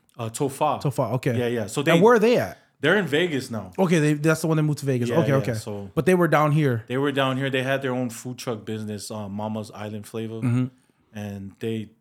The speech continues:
Speaker 1: they sold nothing but Samoan food, and it, it was good.
Speaker 2: Oh.
Speaker 1: Yeah, I missed those, the supper suey and everything.
Speaker 2: Yeah, yeah.
Speaker 1: Yeah, so.
Speaker 2: Dude, my, um, my mom's, fa-, my, one of my uncle's friends, they just moved up, but they, they used to sell, like, poi mochi stuff. And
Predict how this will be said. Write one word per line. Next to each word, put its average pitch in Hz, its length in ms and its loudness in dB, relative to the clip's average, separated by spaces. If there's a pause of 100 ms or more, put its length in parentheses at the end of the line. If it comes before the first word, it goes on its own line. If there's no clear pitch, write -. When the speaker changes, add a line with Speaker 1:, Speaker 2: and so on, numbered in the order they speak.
(140)
Speaker 1:
they 117 140 -8
sold 131 400 -4
nothing 120 340 -4
but 104 160 -8
Samoan 107 540 -10
food, 92 280 -20
and 98 100 -12
it, 101 120 -12
it 120 60 -8
was 104 180 -10
good. 101 420 -16 (220)
Speaker 2:
Oh. 113 260 -6 (120)
Speaker 1:
Yeah, 98 200 -10
I 110 40 -8
missed 110 340 -10
those, 95 320 -16 (140)
the 95 80 -20
supper - 320 -16
suey 98 360 -14
and 92 100 -18
everything. 92 440 -18
Speaker 2:
Yeah, 107 280 -4 (220)
yeah. 104 160 -8
Speaker 1:
Yeah, 92 240 -12
so. 92 380 -16 (380)
Speaker 2:
Dude, 151 140 2
my, 123 200 2
um, 107 640 -4 (720)
my 120 180 0
mom's, 139 500 0
fa-, - 200 -10
my, 120 160 -2
one 120 120 -4 (240)
of 165 100 -4
my 165 100 -2
uncle's 139 300 -2
friends, 127 380 -4
they 139 140 -2
just 147 180 -2
moved 147 200 -2
up, 139 120 0
but 110 100 -10
they, 120 140 -6
they 113 200 -10
used 139 140 -4
to 127 80 -6
sell, 127 220 -6
like, 104 180 -10
poi 127 180 -4
mochi 117 280 -6
stuff. 104 360 -14
And - 80 -20